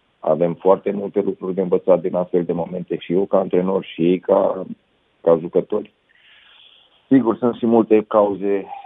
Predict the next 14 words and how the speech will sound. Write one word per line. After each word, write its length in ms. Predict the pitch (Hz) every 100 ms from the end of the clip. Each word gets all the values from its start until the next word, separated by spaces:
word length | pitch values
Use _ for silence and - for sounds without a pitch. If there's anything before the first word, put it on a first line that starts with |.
| - - _ _ _ _ _ -
obiective, 920 | 87 78 87 85 110 107 98 95 - _ _ _ _ _ _ _ _ _
multe 340 | 90 92 90
absențe, 580 | 90 - - 98 92 87
jucători 400 | 82 87 82 85
de 80 | 80
bază, 680 | 73 92 92 73 87 85 85 _ _ _ _ 78
ă, 360 | 78 80 80 78 - - - _ _
ori 180 | 80 82
din 100 | 87
cauza 380 | 85 85 80 82
covid-ului, 760 | - 73 87 82 82 85 85
ori 160 | 78 78
din 140 | 80
cauza 360 | 78 80 78 78